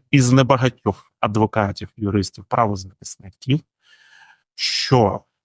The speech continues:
ліквідація поки що не передбачається Т Ц К С П З С У. Чому? Тому що тоді, тоді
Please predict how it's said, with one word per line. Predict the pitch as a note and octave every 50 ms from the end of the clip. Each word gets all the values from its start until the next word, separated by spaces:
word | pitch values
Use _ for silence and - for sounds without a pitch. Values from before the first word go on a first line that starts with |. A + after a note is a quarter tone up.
| -
ліквідація | - A2 A2+ B2+ A#2+ - - C#3 C#3 B2+ A#2+ C#3 C3+ B2+ A2+ G2 G2+ - - - - - G#2 A2+ - _ _ _ _ _ _ _ _ _ _ _ _ _ _ _ _
поки | - C#3+ D3+ F3 D#3 _ - - C#3
що | - - - - A2
не | G#2+ A#2 B2+ C3
передбачається | - C#3 B2+ B2 A#2+ A2 A#2+ A2 - - - G#2+ G2+ F#2+ F#2+ - - - - - - - _ _ _ _ _
Т | - G#2+ -
Ц | - - G2+
К | - - G#2 G#2 G#2
С | - -
П | - - A2+ A2
З | G2+ G#2
С | G2+ - - -
У. | - - _
Чому? | - - - - A2+ G#2+ F#2+ F2+ - _ _ _ _ _ _ _ _ _ _ _ - - - _ _ _ -
Тому | - A2+ A#2+ B2 B2+ B2
що | - - - - - A#2+ A2+ A2+ - - - _ _ _ _ _ _ _ -
тоді, | - C3 C3 B2 A2 A2 B2+ D#3+ F#3+ F#3+ E3+ C3+ A2 F#2+ - - _ _ _ _ _ _ _
тоді | B2 B2 A#2+ A2 G#2 G2+ F#2+ F#2+ F#2+ F#2